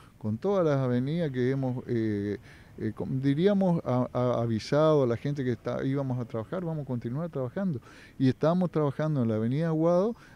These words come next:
desde lo que es cuarenta hacia, eh, Santa Cruz. También estamos haciendo cordón cuneta ya, estamos viniendo de, de cuarenta hacia el, diríamos, hacia el norte.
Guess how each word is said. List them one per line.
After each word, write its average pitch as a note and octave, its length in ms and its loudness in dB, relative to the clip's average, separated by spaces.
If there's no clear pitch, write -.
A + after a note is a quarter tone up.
desde C#3 440 4
lo A#2 160 2
que C#3+ 220 2
es D#3 80 0
cuarenta C#3+ 720 -2
hacia, D#3+ 580 0
eh, A#2 260 0
Santa G#2+ 320 -6
Cruz. F3+ 340 -10
También C#3 380 -2
estamos C3 380 -4
haciendo C3+ 260 -4
cordón A#2+ 260 -2
cuneta C3+ 460 -2
ya, D3 220 0
estamos B2 340 -4
viniendo A#2 560 -2
de, G#2 160 -6
de G#2+ 500 -8
cuarenta B2 520 -4
hacia B2 420 -6
el, G#2 600 -4
diríamos, C3 560 -2
hacia B2+ 200 -4
el A#2 100 0
norte. A#2 340 -4